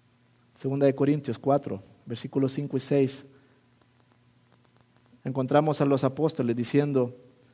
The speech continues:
"Nosotros no nos predicamos a nosotros mismos. Nosotros predicamos a Jesucristo como Señor.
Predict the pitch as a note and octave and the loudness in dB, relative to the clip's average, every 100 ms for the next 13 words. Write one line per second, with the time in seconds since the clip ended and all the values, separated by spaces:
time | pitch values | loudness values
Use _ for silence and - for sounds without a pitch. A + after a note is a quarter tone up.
0 | _ _ _ _ D3 C3+ F#3+ G3 F#3+ F#3+ | _ _ _ _ -4 4 4 6 6 4
1 | F3 F3 D#3+ C#3+ D3+ F3+ D#3+ C#3+ C3+ C3+ | 2 4 4 4 2 0 0 -2 -2 -4
2 | C#3+ B2+ B2 A2+ G#2+ - _ _ _ _ | -4 -6 -8 -10 -16 -18 _ _ _ _
3 | _ _ _ _ _ _ _ _ _ C3+ | _ _ _ _ _ _ _ _ _ -8
4 | B2+ C#3 D3 D#3 D3 D3 D#3+ D3+ C#3+ D3 | -4 0 0 4 4 4 0 0 -2 -2
5 | - - F3 F3 - C#3 C3 B2+ B2 A#2+ | -2 2 2 2 -2 -2 -4 -4 -4 -6